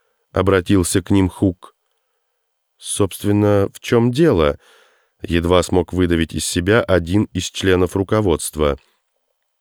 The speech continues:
«Внутренняя компьютерная сеть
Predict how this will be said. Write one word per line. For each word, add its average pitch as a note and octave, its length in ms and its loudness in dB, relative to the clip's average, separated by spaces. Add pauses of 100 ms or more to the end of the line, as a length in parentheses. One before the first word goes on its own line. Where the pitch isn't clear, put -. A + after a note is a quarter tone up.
(920)
«Внутренняя F2 680 0
компьютерная F2+ 760 -2
сеть - 480 -6